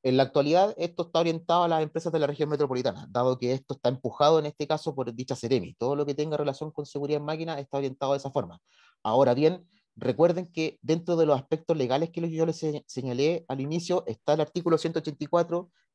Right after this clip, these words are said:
que es la obligación, en este caso, de proteger eficazmente la vida y salud de sus trabajadores, como también está relacionado, por ejemplo, el artículo treinta y seis del cinco nueve cuatro y el treinta y ocho, que es la protección, por ejemplo, de las partes móviles de maquinaria y equipos,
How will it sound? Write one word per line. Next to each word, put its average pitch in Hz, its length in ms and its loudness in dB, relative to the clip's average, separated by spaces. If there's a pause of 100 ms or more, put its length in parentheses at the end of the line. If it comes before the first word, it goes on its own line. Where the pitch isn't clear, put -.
que 127 200 4
es 135 280 -2
la 117 140 0
obligación, 120 440 0
en 143 100 -6
este 135 220 -10
caso, 143 300 -2
de 120 100 -4
proteger 113 340 -4
eficazmente 131 540 -4
la 120 80 0
vida 127 140 0
y - 20 -6
salud 123 200 -6
de 127 40 -2
sus - 140 -18
trabajadores, 139 420 0
como 117 220 -8
también 139 500 -2 (260)
está 120 260 -2
relacionado, 139 540 0
por 139 120 -2
ejemplo, 143 420 -2
el 139 80 0
artículo 135 340 -2
treinta 120 240 -6
y 110 40 -16
seis 147 180 -2
del 151 140 -4
cinco 165 260 -12
nueve 160 220 -4
cuatro 170 240 -2
y 151 40 0
el 143 80 0
treinta 139 280 -4
y 170 80 0
ocho, 147 200 -4
que 123 120 -2
es - 160 -8 (180)
la 113 160 4
protección, 123 480 2
por 131 140 -2
ejemplo, 135 340 -6
de 123 80 2
las 117 160 -2
partes 131 300 -4
móviles 139 360 2
de 131 120 0
maquinaria 117 340 -4
y 147 60 -2
equipos, 180 440 -6